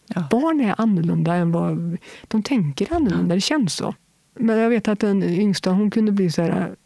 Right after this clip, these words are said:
Speaker 2: jättearg om mina småbröder skulle testa min rullstol och börja på att köra bakhjulen till exempel. Då blev hon arg och sa till dem att de skulle sluta. "Det där är ingen leksak, det är mammas." Då kom det liksom på något vis att det där är
Speaker 1: Ja.
Speaker 2: inget roligt. Det är någonting som inte är kul, liksom.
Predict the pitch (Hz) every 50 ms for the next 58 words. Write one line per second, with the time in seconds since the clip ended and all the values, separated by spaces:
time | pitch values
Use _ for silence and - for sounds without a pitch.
0 | _ _ 185 202 170 185 208 180 - - _ _ - 165 170 - - - - 208
1 | 226 226 220 196 175 160 185 185 180 180 175 170 180 160 - - 190 170 170 156
2 | 160 156 160 165 156 - - 202 - - 190 - - 175 175 160 160 170 170 165
3 | 156 - - 170 175 175 156 165 160 156 147 - 160 156 - - 180 185 160 170
4 | 180 170 175 - - 165 165 175 208 208 - 202 175 160 - 151 - - _ _
5 | _ - 220 196 156 165 156 151 160 160 170 - - - 190 196 202 190 175 170
6 | 156 190 175 - 175 170 170 170 175 185 180 - - 165 - - 165 151 - -
7 | 190 175 165 - 165 170 180 175 170 165 165 165 185 214 165 - - 175 165 -
8 | 180 185 170 170 180 208 202 165 - - - - - - - - - - _ _
9 | 214 214 202 - 202 175 160 170 175 165 147 - 180 170 139 160 160 151 - -
10 | 175 165 - 185 175 - - - - 175 165 180 170 170 180 170 165 160 160 175
11 | 160 160 180 175 - - - _ - - - - - - _ - 190 180 175 170
12 | 170 165 156 151 143 - 180 160 151 - 175 160 151 160 147 - 190 170 170 175
13 | 196 - - - - -